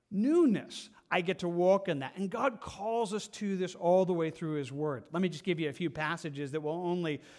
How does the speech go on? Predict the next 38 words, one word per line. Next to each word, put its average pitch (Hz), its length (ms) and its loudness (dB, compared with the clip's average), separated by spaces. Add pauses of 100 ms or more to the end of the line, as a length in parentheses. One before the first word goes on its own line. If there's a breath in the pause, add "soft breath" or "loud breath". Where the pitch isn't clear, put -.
(160 loud breath)
kind 180 140 -2
of 131 200 -8
back 175 320 0
that 156 220 2
up 156 300 4
and, 135 120 -4
again, 147 260 -2
speak 196 480 -4
it 170 200 -4
to 143 180 -4
us 131 160 -8
in 151 60 -6
a 143 80 -4
way 143 400 0
that 147 260 -4 (240 loud breath)
hopefully 220 340 2
will 170 120 2
draw 139 340 -4
us 147 120 -10
to 170 100 -6
live 131 220 -6
it 131 80 -6
out. 151 360 -2 (800)
I 160 60 -4
think 190 180 2
about 151 220 -2
it - 20 -12
in 139 80 -10
Ephesians 156 480 -2
four. 175 520 0 (340 loud breath)
He 180 80 -2
says 180 220 -2
that 190 120 -4
we 208 160 -2
are 208 100 2
to 170 100 0
be 151 300 -2
renewed 160 1040 0